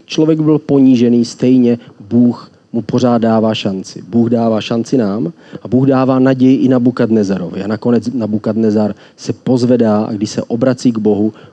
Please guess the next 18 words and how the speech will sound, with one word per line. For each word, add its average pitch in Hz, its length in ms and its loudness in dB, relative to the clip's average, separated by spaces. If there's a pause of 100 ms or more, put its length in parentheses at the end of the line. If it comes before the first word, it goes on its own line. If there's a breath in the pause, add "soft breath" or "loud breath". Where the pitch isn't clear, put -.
Bůh 110 260 -2
mu 110 160 2
odpouští. 95 680 -8 (540 loud breath)
Co 190 140 0
je 196 220 4
naše 147 320 2
reakce 139 520 2
na 113 320 2 (320)
babylonskou 135 580 2
mentalitu? 117 560 2
Za 131 120 -2
prvé, 113 380 0
budem, 131 600 2
budu 135 280 2
vyvyšovat 143 580 2
Boha, 110 360 0
to - 120 -16
znamená, 110 500 0